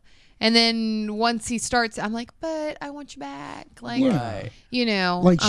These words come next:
Speaker 1: um,
Speaker 2: closes the door when, uh, Lil Hilton leaves because she doesn't want to, like, "Oh, I wish he was in there."
Speaker 3: Right.
Speaker 2: Kinda deal.
Speaker 1: Yeah, yeah, I have
Speaker 3: Right.
Speaker 1: to close his bedroom door 'cause it makes me sad.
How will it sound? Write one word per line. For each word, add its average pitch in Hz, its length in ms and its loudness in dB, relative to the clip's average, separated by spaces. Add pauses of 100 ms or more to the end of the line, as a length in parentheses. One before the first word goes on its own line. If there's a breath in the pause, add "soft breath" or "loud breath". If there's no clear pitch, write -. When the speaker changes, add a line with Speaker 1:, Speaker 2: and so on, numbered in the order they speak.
Speaker 1:
um, 214 100 4
Speaker 2:
closes 160 520 2
the 131 120 4
door 139 480 2
when, 110 480 -4 (160)
uh, 113 320 -2 (240)
Lil 143 240 2
Hilton 127 320 2
leaves 135 460 0
because 127 340 -2
she - 160 -6
doesn't 123 300 0
want 120 180 -4
to, 120 100 -6
like, 110 360 -12 (120)
"Oh, 101 300 -10
I 87 80 -10
wish 92 300 -12
he 104 60 -16
was 90 180 -14
in 71 160 -12
there." - 260 -18 (100)
Speaker 3:
Right. 120 480 -12
Speaker 2:
Kinda 202 280 -4
deal. 208 140 0
Speaker 1:
Yeah, 175 220 2
yeah, 196 200 2
I 208 60 0
have - 20 -
Speaker 3:
Right. 220 80 -4
Speaker 1:
to 226 80 -2
close 190 240 -2
his 175 120 -4
bedroom 165 360 -6
door 165 240 -8
'cause 185 180 -10
it - 160 -8 (400)
makes 180 240 -6
me - 100 -12
sad. 175 460 -8